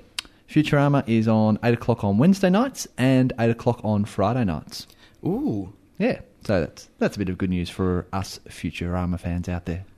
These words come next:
Speaker 2: Who already have it all on D V D.
Speaker 1: Who already have it all on D V D, but there's something nice about watching it,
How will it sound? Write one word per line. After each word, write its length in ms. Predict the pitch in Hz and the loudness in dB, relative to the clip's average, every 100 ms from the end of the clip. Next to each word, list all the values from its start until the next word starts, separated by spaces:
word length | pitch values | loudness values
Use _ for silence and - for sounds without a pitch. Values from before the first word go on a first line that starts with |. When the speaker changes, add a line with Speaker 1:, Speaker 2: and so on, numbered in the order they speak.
| - | 0
Speaker 2:
Who 160 | 135 120 | 4 6
already 260 | 110 107 | 4 2
have 180 | 107 107 | 0 -2
it 80 | 101 | 0
all 140 | 90 | -2
on 100 | 90 | -2
D 100 | 90 | -4
V 100 | 82 85 | -6 -6
D. 120 | - - | -6 4
Speaker 1:
Who 60 | |
already 240 | 190 131 113 | 6 6 2
have 160 | 104 | -2
it 60 | 101 | -2
all 120 | 101 | 0
on 60 | 98 | 0
D 120 | 104 | 2
V 100 | 110 | 4
D, 80 | 123 | 4
but 140 | 139 | 4
there's 120 | 190 190 | 2 4
something 280 | 240 226 160 | 4 6 6
nice 240 | 139 131 | 4 2
about 220 | 120 107 | 2 2
watching 300 | 110 - 107 | 0 0 0
it, 100 | 101 | -2